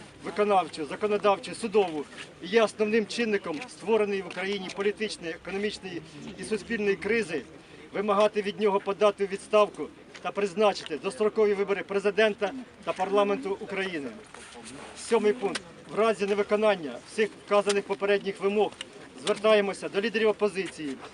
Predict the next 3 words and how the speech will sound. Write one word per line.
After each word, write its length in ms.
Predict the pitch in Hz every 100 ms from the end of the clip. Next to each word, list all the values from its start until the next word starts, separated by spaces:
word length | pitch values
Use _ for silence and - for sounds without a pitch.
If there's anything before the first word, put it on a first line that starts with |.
| - - -
керівників 460 | 180 208 214 226 214
Єврома-, 380 | 220 214 208 220 - -
Євромайдану, 800 | 208 208 214 214 202 175 139